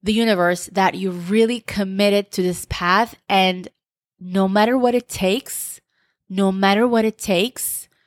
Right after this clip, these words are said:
you're gonna be on the path. You're gonna do and be all the things that necessary, whatever comes your way.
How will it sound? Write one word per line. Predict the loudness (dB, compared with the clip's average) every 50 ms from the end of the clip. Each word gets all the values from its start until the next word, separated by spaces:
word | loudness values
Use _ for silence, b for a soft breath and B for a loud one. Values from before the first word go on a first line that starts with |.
| _ _ _ _ _ _ _ _ _ _ _ _ _ _ _ _ _ _ _ _ _ _ _ _ _ _ _ _ _ _ _ _ _ _ _ _
you're | -10 -6 -2 2 4 4 4 4
gonna | 2 2 2 2
be | 0 0 0
on | -2 -2
the | -4 -4
path. | -2 0 2 2 2 0 -4 -8 -12 -20 -18
You're | -14 -8 -2 0 2 2 2
gonna | 2 2 2 0
do | 0 -2 0 0 2 2 0 0 -2
and | -4 -4 -6 -6 -4
be | -2 0 2 4
all | 4 4 4 4 2
the | 0 -2
things | -2 -2 -2 0 0 -2 -4 -2
that | -2 -2 -2 -2 -4
necessary, | -6 -4 -4 -6 -6 -2 0 2 2 4 2 2
whatever | 2 2 2 2 2 2 2 0 0
comes | 0 -2 -2 -2 -2 -4 -4 -2
your | 0 0 0
way. | 0 0 -2 -2 -2 -4 -8 -10 -16 _